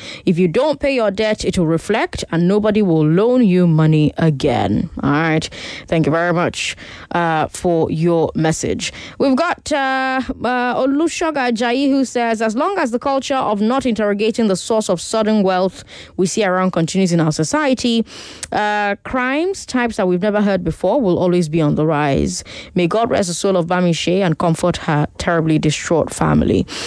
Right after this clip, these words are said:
Uh, all right, let's quickly move on to our second story. We're gonna talk about Bamise, and I, I will, uh, recommend that you wait until we actually talk about it before you share your thoughts on the story. But, uh, right now, let's go to, uh, the federal government.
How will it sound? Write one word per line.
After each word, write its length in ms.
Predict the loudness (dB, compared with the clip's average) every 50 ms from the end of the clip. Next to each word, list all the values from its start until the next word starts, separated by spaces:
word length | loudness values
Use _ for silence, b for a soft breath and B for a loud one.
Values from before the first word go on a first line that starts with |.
| B B B B -4 -2 0
Uh, 280 | 0 0 0 0 0 -2 -4 -4 -4
all 100 | -2 0
right, 240 | 0 0 0 0 0
let's 140 | 0 0 0
quickly 380 | 0 -2 -2 0 0 2 2 4
move 240 | 4 4 4 4
on 180 | 2 2 2 0
to 140 | 0 -2 -2
our 180 | 0 0 -2
second 440 | -2 -2 -2 -2 -2 0 0 0 -2 -2
story. 380 | -2 -2 0 0 2 2 2
We're 100 | 2 2
gonna 180 | 2 0 0 0
talk 140 | 0 0 0
about 260 | 0 0 0 0 0
Bamise, 560 | 0 0 0 0 0 0 -2 0 0 0 -2 B B B B B B
and 180 | -4 -2 0 0
I, 140 | 0 0 0
I 140 | 0 0 0
will, 340 | 2 2 2 2 2 0 0
uh, 280 | 0 -2 0 0 0 0
recommend 440 | 0 0 0 0 0 0 2 2 0
that 200 | 0 -2 -2 -2
you 80 | -2 0
wait 220 | 2 2 2 2
until 280 | 2 0 0 0 0 2
we 140 | 2 2 0
actually 360 | 0 -2 -2 -2 -2 -2 -2
talk 200 | 0 0 0 0
about 340 | 2 2 2 2 2 0 2
it 180 | 0 0 0 B B B B B B
before 280 | -2 -2 0 2 2 2
you 100 | 2 2
share 200 | 0 0 0 0
your 140 | 2 2 0
thoughts 380 | 0 0 0 0 0 0 0
on 120 | 0 2 2
the 100 | 2 0
story. 580 | -2 -2 -2 -2 0 2 2 2 2 0 0 B B B B B B B B
But, 380 | -2 0 0 -2 -4 -4 -4 -2
uh, 240 | 0 0 0 0 0
right 200 | 0 -2 -2 0
now, 140 | 0 0 0
let's 180 | 0 0 0 -2
go 200 | 0 0 0 -2
to, 580 | -2 -4 -2 0 2 2 2 2 2 2 0 0
uh, 420 | 0 -2 0 0 0 0 0 0
the 240 | 0 0 0 0 -2
federal 580 | -2 -4 -2 -2 -2 0 0 0 0 0 0 0
government. 720 | -2 -4 -4 -2 -2 0 0 2 2 0 0 -2 -6 B